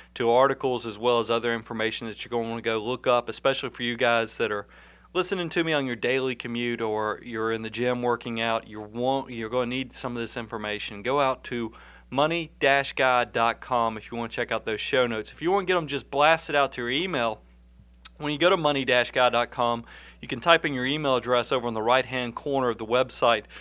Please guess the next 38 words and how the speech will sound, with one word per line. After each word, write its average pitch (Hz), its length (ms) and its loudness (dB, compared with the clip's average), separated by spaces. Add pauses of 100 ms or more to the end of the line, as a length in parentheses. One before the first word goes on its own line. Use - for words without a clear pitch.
(240)
and 113 160 -4
we 127 100 -4
will 120 220 -4
send 165 420 -6
you 143 160 0
out 127 120 4
updates 120 460 -2
whenever 113 420 -2
we 110 340 -6 (220)
put 151 180 0
up 120 260 0
a 117 160 -10
new 117 200 -4
show 110 440 -2 (320)
every 113 280 -2
week 113 340 -4
or 107 100 0
every 110 220 0
other 113 180 0
week, 110 220 -6
depending 117 260 -8
upon 110 200 -10
what's 110 180 -6
going 113 300 -8
on 107 280 -8
out 113 280 -12
there 110 300 -4
in 120 320 -8
the 117 60 -6
marketplace. 113 840 -4
So 127 160 -4
what 180 140 2
we're 220 100 4
gonna 202 120 2
be 185 120 -2
talking 165 320 2
about 135 240 2
today, 123 460 0